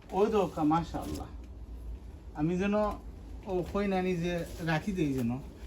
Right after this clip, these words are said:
রাহা, ওই দোকা, ওই দোকা, ওটা গ্রিন, ওটা যে সুন্দর, ওই দোকা কত সেরা উঠছে।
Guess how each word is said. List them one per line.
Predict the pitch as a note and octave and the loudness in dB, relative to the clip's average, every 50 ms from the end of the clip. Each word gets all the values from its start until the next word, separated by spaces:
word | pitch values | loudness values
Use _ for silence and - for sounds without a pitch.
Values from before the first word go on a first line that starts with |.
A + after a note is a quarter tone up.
| - - - - D#3 | -12 -10 -6 2 4
রাহা, | D#3 D#3+ E3 F#3 G3 F3 D#3 D#3 - - - G3 | 6 6 6 6 4 4 4 2 0 0 2 4
ওই | G#3 A3+ G3+ F#3+ | 6 6 6 6
দোকা, | F3+ E3+ - - C#3 B2+ B2+ - - - - - - - - - - - - - - - - - - - - - - - G#3 G3+ | 4 4 2 0 -2 -2 -2 -4 -8 -12 -12 -12 -10 -10 -12 -12 -12 -14 -14 -14 -14 -14 -14 -14 -14 -14 -16 -16 -8 -2 2 4
ওই | G#3+ G#3 | 6 6
দোকা, | G3 F3+ E3 - - E3 D#3 | 6 4 2 2 0 -2 -2
ওটা | - - E3+ E3 D3+ | -2 -2 -2 -2 -2
গ্রিন, | D#3 D#3+ E3+ F3+ F#3+ F#3+ | 0 0 2 2 0 0
ওটা | F3 F3 E3 D#3+ D#3+ D#3+ - - - - - - - - E3+ | -2 -4 -4 -4 -4 -6 -10 -12 -12 -12 -12 -12 -6 0 2
যে | F3+ G3+ F#3 - | 2 2 2 2
সুন্দর, | - F3 D3+ C#3+ D3 C#3+ C#3+ - - | 0 0 0 0 0 -2 -4 -6 -4
ওই | D#3 D3+ D3 | -2 -2 0
দোকা | D3 C#3 B2 - C#3+ C#3 C3+ - - - - - - - | -2 -2 -2 -4 -6 -6 -8 -10 -12 -12 -12 -12 -8 -6
কত | G3 F3 A3 G3+ F3 | -4 -2 -2 -2 -2
সেরা | - F#3 D3+ C3+ B2+ A#2+ | 0 0 0 0 0 0
উঠছে। | A2 G#2+ - - - | -2 -4 -6 -8 -8